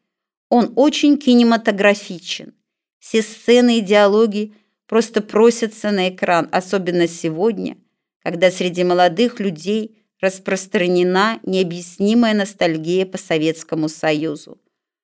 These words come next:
Думается, что эпизоды, где дружинники стригут наголо девчонок,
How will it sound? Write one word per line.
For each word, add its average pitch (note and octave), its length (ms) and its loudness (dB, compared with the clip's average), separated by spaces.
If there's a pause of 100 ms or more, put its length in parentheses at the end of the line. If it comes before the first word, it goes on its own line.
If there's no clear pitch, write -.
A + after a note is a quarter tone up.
(240)
Думается, B3 600 4
что A#3+ 240 0
эпизоды, A3+ 640 -2
где D3+ 260 -8
дружинники G#3 720 0
стригут F#3+ 520 -4
наголо F#3+ 460 0
девчонок, F#3+ 720 -4